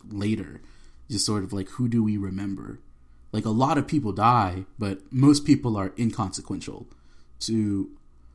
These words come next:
um, our memory and who we mourn. Like, I don't know, like,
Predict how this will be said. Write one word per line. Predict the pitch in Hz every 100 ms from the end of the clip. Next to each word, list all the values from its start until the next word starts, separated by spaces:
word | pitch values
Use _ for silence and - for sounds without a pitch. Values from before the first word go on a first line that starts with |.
| - -
um, | 101 95 90 90 80 - - - -
our | 117 117
memory | 113 113 139 117 95 87 87 - - -
and | 98 98 95
who | 120 107
we | 101
mourn. | 90 95 104 50 50 - -
Like, | 85 - - - - -
I | 92 107
don't | 101
know, | 67 -
like, | -